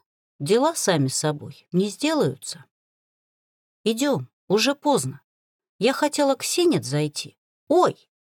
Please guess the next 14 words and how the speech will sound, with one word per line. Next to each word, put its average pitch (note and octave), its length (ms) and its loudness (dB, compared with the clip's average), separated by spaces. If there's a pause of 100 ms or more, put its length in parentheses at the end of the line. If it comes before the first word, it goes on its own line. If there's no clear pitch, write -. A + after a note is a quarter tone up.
(100)
мы B3+ 200 4
же D#4 140 2
нашли D#4+ 420 4
красный D#4 440 2
пигмент. D4+ 640 0 (480)
И C4+ 120 2
Силану D#4+ 680 4
удалось A#3 520 2
настроить C#4 800 2
ткацкий - 460 0
станок. G3+ 580 0 (420)
Пошли D4 340 2
скорее, G3+ 440 2
покажу». A3 560 0